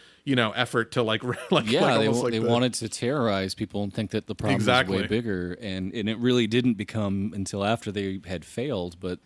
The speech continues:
Speaker 2: uh, they, they, people that thought that, that John Brown didn't put enough planning into this don't realize how much planning they did. When they had all those men hiding up in the attic at that house,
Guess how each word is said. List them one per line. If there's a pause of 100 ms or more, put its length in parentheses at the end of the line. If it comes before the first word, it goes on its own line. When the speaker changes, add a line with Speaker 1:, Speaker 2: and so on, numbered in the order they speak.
(120)
Speaker 2:
uh,
they, (100)
they, (320)
people
that
thought
that,
that
John
Brown
didn't
put
enough
planning
into
this
don't
realize
how
much
planning
they
did. (320)
When
they
had
all
those
men
hiding
up
in
the
attic
at
that
house,